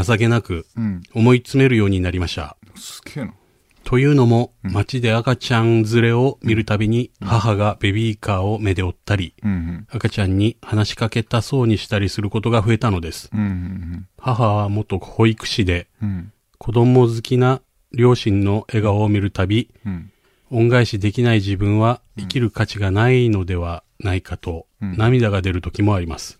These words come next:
Speaker 2: うん。へえ。
Speaker 1: 親の最高の幸せとは何でしょうか？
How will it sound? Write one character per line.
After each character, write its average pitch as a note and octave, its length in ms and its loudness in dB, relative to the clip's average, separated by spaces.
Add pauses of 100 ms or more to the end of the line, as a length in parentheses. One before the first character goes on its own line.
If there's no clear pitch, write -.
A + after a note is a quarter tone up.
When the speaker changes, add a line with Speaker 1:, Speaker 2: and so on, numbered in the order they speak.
Speaker 2:
う F2 40 -10
ん。 - 20 -8
へ E2+ 40 -8 (760)
え。 - 20 -16 (1080)
Speaker 1:
親 A2 220 2
の A2+ 120 4
最 A2+ 280 0
高 A2+ 300 2
の A2 140 2
幸 G#2+ 280 -2
せ G2+ 140 -4
と - 120 -4
は G#2+ 120 2
何 A2 240 4
で A2 100 0
し - 80 -4
ょ G2+ 60 0
う F2+ 60 -4
か？ F2 240 -6